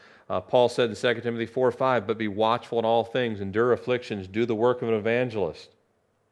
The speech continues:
Be watchful in all things.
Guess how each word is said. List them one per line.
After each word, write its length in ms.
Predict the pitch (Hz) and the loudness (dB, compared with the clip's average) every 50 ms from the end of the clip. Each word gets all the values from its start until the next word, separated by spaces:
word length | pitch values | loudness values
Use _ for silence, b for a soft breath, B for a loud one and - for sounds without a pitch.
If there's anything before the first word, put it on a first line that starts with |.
| _ _ | _ _
Be 100 | - 113 | -6 -6
watchful 540 | 113 110 117 120 127 131 131 - - 131 123 | -4 -2 0 0 0 -2 -4 -6 -4 -2 -2
in 80 | 120 120 - - - | -2 -2 -6 -10 -8
all 480 | - 139 156 160 170 170 165 156 139 123 | -4 0 2 4 4 4 6 4 4 2
things. 760 | - - 110 95 87 80 76 73 - _ - - - - | 0 0 -2 -2 -2 -6 -10 -14 -20 _ -20 -20 -20 -20